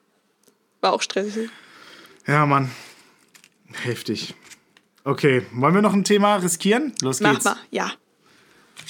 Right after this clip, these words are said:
Speaker 2: Weißt du was? Weil du Geburtstag hattest, darfst du noch mal Stopp sagen.
Speaker 1: Wuhu! Stopp.
Speaker 2: Ich kuschel. Okay. Hab's.
Speaker 1: Sag ich zu laut Stopp?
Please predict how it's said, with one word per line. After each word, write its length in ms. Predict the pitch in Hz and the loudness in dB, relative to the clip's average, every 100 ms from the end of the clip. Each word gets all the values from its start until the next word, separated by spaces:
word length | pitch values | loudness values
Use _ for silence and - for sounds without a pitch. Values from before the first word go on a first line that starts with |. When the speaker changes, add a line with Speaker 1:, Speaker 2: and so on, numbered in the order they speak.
| - | -4
Speaker 2:
Weißt 240 | 160 180 196 | 0 2 4
du 40 | |
was? 280 | 220 262 196 | 4 4 4
Weil 80 | 175 | 4
du 80 | |
Geburtstag 380 | 160 160 180 175 | 6 4 4 4
hattest, 260 | 160 151 - | 2 2 0
darfst 200 | 139 143 | 0 0
du 40 | |
noch 80 | 131 | 0
mal 140 | 123 | 0
Stopp 240 | - 127 - | 0 -2 -2
sagen. 340 | 123 110 110 | -2 -4 -2
Speaker 1:
Wuhu! 720 | 330 466 571 679 659 508 453 480 - - - - - - - - - - | 4 6 6 6 6 4 4 -2 -20 -20 -20 -20 -20 -20 -20 -20 -20 -10
Stopp. 300 | - 302 311 - | 0 0 0 -4
Speaker 2:
Ich 100 | - | -8
kuschel. 400 | 165 185 165 160 160 - - _ _ | -2 -2 -2 -8 -10 -18 -20 _ _
Okay. 300 | 135 - - _ _ _ _ - | -8 -6 -6 _ _ _ _ -6
Hab's. 400 | 185 190 - - _ _ _ _ _ _ _ _ _ _ - - _ _ _ _ _ _ _ _ _ | -6 -6 -12 -14 _ _ _ _ _ _ _ _ _ _ -20 -20 _ _ _ _ _ _ _ _ _
Speaker 1:
Sag 200 | - 254 | 0 0
ich 180 | 330 - | 0 -2
zu 100 | 269 | 0
laut 340 | 214 202 247 | 2 2 0
Stopp? 360 | - 302 311 | 0 0 0